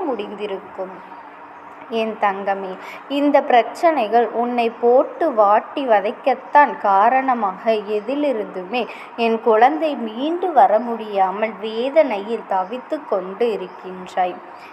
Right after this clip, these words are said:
என் தங்கமே, இனியும் வேதனைகளும் சோதனைகளும் உனக்கு தொடர்ந்து வந்து கொண்டிருந்தால், உன்னால் நிச்சயமாக இந்த வாழ்க்கையை காப்பாற்றிக் கொள்ள முடியாது.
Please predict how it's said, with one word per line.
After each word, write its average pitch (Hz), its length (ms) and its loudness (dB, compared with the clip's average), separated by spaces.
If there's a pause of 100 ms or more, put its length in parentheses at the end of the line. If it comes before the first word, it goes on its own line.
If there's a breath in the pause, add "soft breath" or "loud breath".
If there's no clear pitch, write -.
(120)
என் 208 260 2
தங்கமே, 196 540 2 (120)
இனியும் 277 540 0
வேதனைகளும் 233 960 0
சோதனைகளும் 226 960 -2
உனக்கு 190 440 -8
தொடர்ந்து 240 520 2
வந்து 196 400 -2
கொண்டிருந்தால், 190 760 -2 (300 loud breath)
உன்னால் 262 500 4
நிச்சயமாக 226 1120 2
இந்த 208 300 0
வாழ்க்கையை 196 800 2
காப்பாற்றிக் 247 800 2
கொள்ள 196 280 2
முடியாது. 190 720 -6